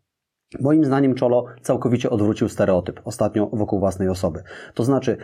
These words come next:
dla mnie dzisiaj Simeone jest jednym z najbardziej elastycznych trenerów na tym poziomie w Europie, jeśli chodzi o prowadzenie właśnie ty-, tych topowych zespołów.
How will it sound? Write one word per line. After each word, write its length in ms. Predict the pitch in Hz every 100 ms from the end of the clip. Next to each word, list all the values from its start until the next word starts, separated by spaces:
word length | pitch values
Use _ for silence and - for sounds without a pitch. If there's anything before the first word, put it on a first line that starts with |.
| -
dla 260 | 117 131 170
mnie 220 | 170 139
dzisiaj 340 | 127 135 151
Simeone 560 | 143 135 117 117 127 135
jest 220 | 123 120
jednym 260 | 131 143 135
z 60 |
najbardziej 540 | 120 117 123 123 123 127
elastycznych 680 | 160 147 139 - 139 139 123
trenerów 500 | 120 113 117 147 - -
na 160 | 127
tym 160 | 127 123
poziomie 480 | 123 110 117 117 113 - 120
w 60 |
Europie, 360 | 143 123 107 -
jeśli 220 | 156 180
chodzi 180 | 160 151
o 60 |
prowadzenie 440 | 147 131 127 123 120
właśnie 240 | 117 120
ty-, 140 | 110 110
tych 200 | - -
topowych 320 | - 107 101
zespołów. 440 | 98 - 90 87